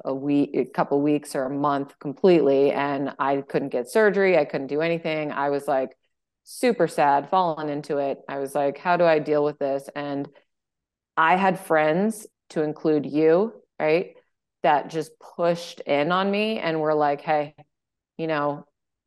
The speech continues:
like, for example, Annette Zapp, also another, uh, Power Athlete podcast speaker, um,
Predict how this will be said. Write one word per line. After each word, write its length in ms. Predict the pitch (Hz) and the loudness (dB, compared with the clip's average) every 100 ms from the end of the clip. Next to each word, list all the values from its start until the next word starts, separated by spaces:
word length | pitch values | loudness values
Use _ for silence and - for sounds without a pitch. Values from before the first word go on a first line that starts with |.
| _ | _
like, 340 | - 151 - - _ _ - - - | 0 0 -2 -20 _ _ -16 -14 0
for 160 | 170 | 2
example, 480 | 160 156 160 160 151 | 2 4 2 4 2
Annette 300 | 160 151 - | 2 0 2
Zapp, 420 | 156 139 180 - - | 2 2 0 -12 -4
also 320 | 151 147 151 | -4 -2 -4
another, 540 | 151 147 147 147 151 - - | -4 -2 0 0 -4 -14 -4
uh, 300 | 147 139 139 | -2 0 -2
Power 240 | 151 143 | 0 2
Athlete 340 | 135 139 143 - | 2 0 -2 0
podcast 680 | 143 147 151 143 - - - _ _ _ | -4 -2 -4 -4 -6 -20 -20 _ _ _
speaker, 600 | - 165 139 139 143 165 - _ _ _ - | -6 -4 0 0 0 -4 -20 _ _ _ -2
um, 600 | 160 151 147 147 143 | 2 2 2 0 -4